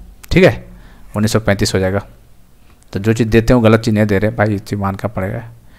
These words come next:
एक मिनट दोस्तों, ये थोड़ा, हाँ चलिए, जिस दर पर रिजर्व बैंक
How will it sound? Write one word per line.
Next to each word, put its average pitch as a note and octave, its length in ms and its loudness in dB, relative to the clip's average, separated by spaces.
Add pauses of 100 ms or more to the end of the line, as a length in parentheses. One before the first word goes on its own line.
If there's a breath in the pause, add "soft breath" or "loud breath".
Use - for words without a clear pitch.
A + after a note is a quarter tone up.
(2000 soft breath)
एक A2 160 -2
मिनट G2+ 160 -4
दोस्तों, G2+ 260 -6
ये G2+ 40 -6 (100)
थोड़ा, G#2 160 0 (220)
हाँ G2 380 -8
चलिए, G2+ 280 -2 (1700 soft breath)
जिस D3 260 2
दर D3 140 6
पर A2+ 260 2
रिजर्व B2+ 300 4
बैंक A#2 260 2